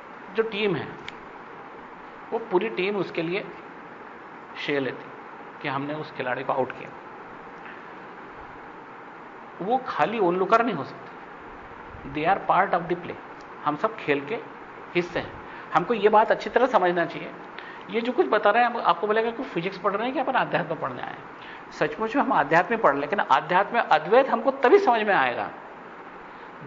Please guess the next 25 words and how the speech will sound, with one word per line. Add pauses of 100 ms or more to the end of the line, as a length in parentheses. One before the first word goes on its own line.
जब
हमारे
हृदय
से
भिन्नता
की
भावना
समाप्त
होगी। (440)
हमारे
हृदय
में
बहुत
सारी
भिन्नता
के
भाव
छिपे
हैं। (1700)
हमारा
रोज
झगड़ा
इसी
बात
से।